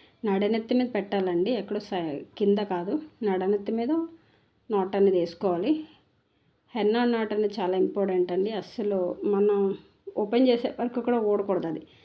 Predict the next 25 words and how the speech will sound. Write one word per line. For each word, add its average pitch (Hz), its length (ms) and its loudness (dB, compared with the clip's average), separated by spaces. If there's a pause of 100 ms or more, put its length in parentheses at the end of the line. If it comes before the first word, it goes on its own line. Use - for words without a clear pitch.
(220)
అంత 202 180 0
జాగ్రత్తగా 196 520 0
వేయాలి. 185 260 4
అలా 180 200 2
అని 240 180 2
టైట్గా 226 400 0
పట్టేసి 226 460 -2
అలా 220 120 -2
వేయకూడదు. 196 460 0 (1040)
అది 202 340 4 (420)
ఒక 190 240 -6 (1500)
బాగా 220 260 -2
తెలిసిన 214 400 0
వల్ల 240 220 0
వేస్తారండి, 190 560 0 (520)
ఏదో 202 140 -2
ఒక 202 160 -2
ముద్దలా 185 500 0
వేసేస్తారు, 208 560 -2
అలా 196 320 -2
కాదు. 185 340 -4 (1600)
నాటు 202 460 0
చాలా 208 340 0
బాగా 190 360 0
వేయాలండి. 185 640 2